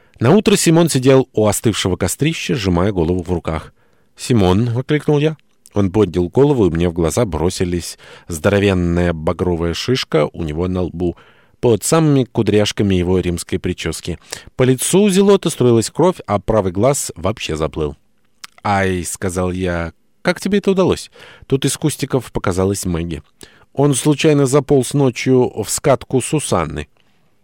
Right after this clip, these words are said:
Я решила, что это насильник, ну, естественно, шарахнул его камнем по башке. «Естественно», — согласился я.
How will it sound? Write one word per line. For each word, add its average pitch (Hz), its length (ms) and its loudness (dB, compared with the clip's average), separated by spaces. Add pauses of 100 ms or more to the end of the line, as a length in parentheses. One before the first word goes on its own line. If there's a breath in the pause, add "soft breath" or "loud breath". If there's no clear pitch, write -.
(160)
Я 82 260 -2
решила, 80 400 -2
что - 180 -6
это 82 140 -2
насильник, 101 640 0
ну, 90 300 -2
естественно, 160 500 -2
шарахнул 110 480 -2
его 139 160 0
камнем 98 320 -2
по 127 80 -6
башке. 101 420 -4 (520 soft breath)
«Естественно», — 78 760 -4
согласился 82 560 -6
я. 78 220 -4